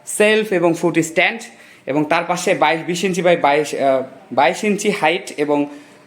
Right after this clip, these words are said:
বারো ইঞ্চি প্রস্থ বিশিষ্ট, এগারো ইঞ্চি প্রস্থ বিশিষ্ট, প্রস্থ বিশিষ্ট, আমার কথা বলতে একটু মনে হয় সমস্যা হচ্ছে, বিশিষ্ট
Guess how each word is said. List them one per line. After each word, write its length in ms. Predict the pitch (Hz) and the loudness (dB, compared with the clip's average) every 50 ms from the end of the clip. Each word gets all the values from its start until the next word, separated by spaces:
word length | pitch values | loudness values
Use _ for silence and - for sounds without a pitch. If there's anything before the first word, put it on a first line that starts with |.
| - - | -6 0
বারো 220 | 120 147 170 196 | 2 2 2 2
ইঞ্চি 200 | 196 185 180 185 175 | 0 -2 -4 -6 -4
প্রস্থ 260 | 175 170 165 170 - - | -2 -2 -2 -2 -2 -2
বিশিষ্ট, 380 | 147 147 143 143 143 - - | 0 -2 -2 -4 -4 -4 -2
এগারো 340 | 143 - 120 151 156 185 196 | -2 0 0 2 2 2 0
ইঞ্চি 160 | 202 175 196 | 0 -2 -4
প্রস্থ 320 | 180 180 170 156 156 - 156 | -4 -2 -2 -2 -2 -2 -6
বিশিষ্ট, 460 | 139 135 131 135 135 131 - - 131 | -6 -6 -6 -8 -8 -10 -6 -4 -4
প্রস্থ 600 | 127 113 - - - - 185 190 185 - - 240 | -4 -4 -6 -6 0 2 2 2 0 0 0 0
বিশিষ্ট, 440 | 196 165 160 - 147 131 - - 131 | 0 0 0 -4 -4 -6 -2 2 2
আমার 320 | 170 214 - 143 147 147 | 2 2 2 0 -2 -2
কথা 280 | 143 - 151 151 165 156 | 0 -2 -2 0 2 0
বলতে 200 | 151 151 135 156 | 0 0 -2 -4
একটু 200 | 139 - 160 147 | -2 -2 0 0
মনে 140 | 139 135 | 2 2
হয় 80 | 139 135 | 2 2
সমস্যা 300 | 131 139 131 135 127 127 | 2 2 0 0 0 -2
হচ্ছে, 200 | 127 131 143 143 - - - - - - - - - | -2 -2 -2 -4 -4 -8 -18 -20 -20 -20 -14 -8 -6
বিশিষ্ট 340 | 127 127 143 143 143 - | -4 -4 -4 -4 -2 0